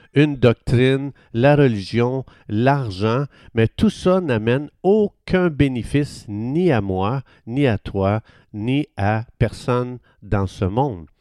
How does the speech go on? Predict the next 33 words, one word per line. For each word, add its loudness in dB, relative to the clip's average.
Donc, 4
la -2
seule 0
vie -2
qui -8
compte -4
et 6
pour 0
toi, 0
et 2
pour 2
le 6
monde, -2
et 2
pour 0
Dieu, 0
c'est -4
une 0
vie -2
qui -4
est 2
dominée 0
par 2
Jésus. 0
Ça -2
veut -2
dire -2
que 2
Jésus 0
est 2
sur 2
le 4
trône -2